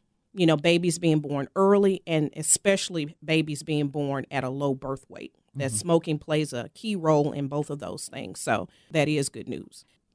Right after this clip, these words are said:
Speaker 1: One of the most popular programs is A Baby and Me Tobacco Free, program.
Speaker 2: Oh.
Speaker 1: And so it's designed for pregnant women who smoke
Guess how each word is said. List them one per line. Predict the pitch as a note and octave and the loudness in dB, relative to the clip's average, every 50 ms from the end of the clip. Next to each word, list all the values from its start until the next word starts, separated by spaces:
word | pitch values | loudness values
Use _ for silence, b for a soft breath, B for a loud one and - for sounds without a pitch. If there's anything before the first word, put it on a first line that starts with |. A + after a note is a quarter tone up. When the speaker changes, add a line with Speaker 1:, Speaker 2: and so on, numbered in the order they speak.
| E3 - | -18 -4
Speaker 1:
One | E3 F3 G3 G#3+ A3+ | 0 2 4 4 4
of | A3 G3+ | 2 2
the | F#3+ - - _ _ _ | 0 -2 -4 _ _ _
most | G#3 F3+ F3+ F3 - - | 0 2 2 2 2 0
popular | - - B3 A#3 A#3 - A#3+ F#3+ F3+ E3+ | -2 0 2 2 2 2 2 2 2 2
programs | E3 - F#3+ E3+ E3 E3 E3 D#3 D3+ D3+ - - - | 2 2 2 2 2 4 4 4 4 2 0 0 0
is | D#3+ D#3+ D3+ D#3 D#3 D#3 - - | 4 4 6 6 6 4 2 -2
A | D#3 D3+ | -4 -2
Baby | D3 E3 E3 F3 E3+ F3+ F3 E3 | 2 4 4 4 4 4 4 4
and | D#3 D#3+ | 6 6
Me | E3 D#3+ D#3 D#3 | 6 6 4 4
Tobacco | - - D#3+ D3+ D3 C#3 C#3 C3+ - B2+ B2+ | 0 -2 -4 -2 0 0 -2 -2 -2 -6 -10
Free, | - - - A2 G2+ - - _ _ _ _ _ _ _ | -10 -12 -14 -18 -18 -18 -20 _ _ _ _ _ _ _
program. | - D#3 C#3 B2 - - - - - - - _ _ - | 2 2 2 2 0 -4 -14 -14 -16 -18 -20 _ _ -6
Speaker 2:
Oh. | D3 D3 D#3+ E3 F#3 G#3 G#3+ G#3+ | -2 -2 -2 -2 -4 -4 0 2
Speaker 1:
And | E3 D#3 | 2 4
so | D#3 - F3 D3+ E3 | 4 4 4 6 4
it's | F3 E3 - - | 4 2 0 -2
designed | - E3 D#3 D3 C#3+ D#3+ D#3 E3 E3+ F3 F3 F3 F3 | 0 0 0 2 2 2 2 2 4 4 2 2 0
for | - - E3 D#3 D3+ C#3+ C#3+ C#3+ | 0 0 0 2 4 4 4 2
pregnant | - - - - F#3 F3+ F#3 F#3+ F3 D3+ | 0 -2 -2 0 2 2 4 2 2 2
women | E3+ E3+ D#3+ E3+ E3+ F3 | 2 4 4 6 6 6
who | E3+ E3 G3 G3 | 4 2 0 -2
smoke | - - - C#3+ C#3+ B2+ F#2 - _ _ | -2 -2 -2 -2 -2 -2 -4 -6 _ _